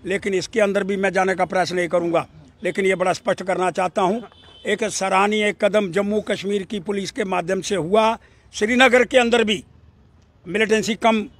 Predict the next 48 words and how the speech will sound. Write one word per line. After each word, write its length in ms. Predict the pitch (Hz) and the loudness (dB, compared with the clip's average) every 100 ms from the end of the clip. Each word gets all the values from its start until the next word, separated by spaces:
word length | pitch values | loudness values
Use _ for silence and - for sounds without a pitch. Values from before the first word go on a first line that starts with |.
| - - | -20 -4
मात्रा 380 | 196 190 220 196 | -2 0 0 0
के 120 | 220 | 0
अंदर 160 | 196 190 | -4 -2
हो 180 | 175 | -2
गई 180 | 180 185 | 0 0
है, 180 | 160 127 - - - | 0 -2 -12 -10 -6
उसके 280 | - 214 | -2 0
लिए 160 | 208 202 | 2 0
भी 80 | 196 | 0
मुबारकबाद 480 | 185 185 175 180 175 | 0 0 0 -2 0
देना 220 | 185 175 | -2 0
चाहता 320 | 185 175 185 | 0 0 0
हूं। 160 | 151 131 - - - | -2 -6 -16 -20 -6
लेकिन 240 | 180 196 185 | -4 -2 -2
बड़ा 200 | 185 180 | 0 -2
स्पष्ट 280 | - 196 | -2 -4
शब्दों 300 | - 170 180 | -4 -6 -6
के 100 | 160 | -4
अंदर 180 | 175 175 | -4 -2
कहना 260 | 175 180 175 | -2 -2 -2
चाहता 300 | 185 165 175 | -2 0 -2
हूं, 100 | 139 - - - | -2 -8 -20 0
ये 100 | 202 | 2
घटना 320 | 196 180 214 | 2 2 2
क्यों 220 | 214 220 190 | 2 0 -2
घटी, 260 | 190 196 135 - - - | -2 -4 -8 -20 -20 -10
कौन 160 | 190 220 | -4 0
लोग 160 | 214 | 0
जिम्मेवार 480 | 185 202 208 202 202 | 0 2 4 4 4
हैं, 200 | 180 - - - - - | 2 0 -10 -20 -10 -2
कौन 200 | 233 202 | -2 0
दोषी 360 | 214 - 226 | 0 0 4
हैं, 300 | 220 175 - - - | 4 4 -2 -20 -6
ये 100 | 196 | -4
भी 100 | 196 | 2
हमको 220 | 196 185 202 | 0 0 -4
fix 220 | 190 - | -6 -4
करने 220 | 202 190 | -2 -2
का 80 | 180 | -2
प्रयास 260 | 196 185 | -2 -4
करना 320 | 196 185 180 160 | -4 -4 -2 -2
चाहिए। 380 | 190 185 180 - - - - | -2 0 -2 -4 -10 -12 -2
अगर 220 | 202 208 233 | 0 2 2
मैं 120 | 240 | 2
सराहना 520 | - 214 220 226 240 | 2 4 4 6 4
कर 140 | 240 | 4
रहा 160 | 240 247 | 4 4
हूं, 180 | 269 | 4